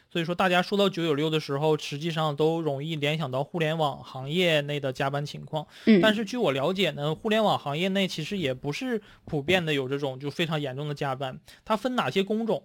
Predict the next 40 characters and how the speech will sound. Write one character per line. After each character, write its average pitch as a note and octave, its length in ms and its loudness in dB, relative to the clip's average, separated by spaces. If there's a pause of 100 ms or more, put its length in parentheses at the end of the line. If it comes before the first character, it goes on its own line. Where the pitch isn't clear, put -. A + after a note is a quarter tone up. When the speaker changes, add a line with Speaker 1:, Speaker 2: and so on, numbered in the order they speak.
Speaker 1:
比 D#3+ 80 -4
如 D#3+ 80 -2
说 G#3+ 140 2
它 A#3 120 0
程 F3+ 220 -2
序 G#3+ 160 -8
员， D#3+ 360 -2 (300)
他 F3+ 160 2
实 E3 140 -2
际 E3+ 140 0
上 E3+ 140 0
就 E3+ 80 -4
加 D#3 160 2
班 D#3 160 2
很 C3+ 220 -6
严 C3 220 -6
重， D3+ 200 -2 (280)
因 F#3 100 0
为 G3 60 2
设 G3+ 180 0
计 G#3 160 0
师 G3+ 240 0
的 G3+ 120 4
话 F3+ 260 4
可 D#3 120 -6
能 C#3 140 -8
就 D#3 540 0
要 D#3 200 2
正 F#3 180 -2
常 C#3 200 -8
一 C#3 80 -8
些。 C#3 300 -12 (120)
Speaker 2:
为 F#4+ 120 10
什 C#4+ 160 4
么， G3 320 10 (140)
呃， F3+ 200 6
程 F3+ 240 4
序 A#3+ 220 4
员 E3+ 400 4
会 F#3+ 460 6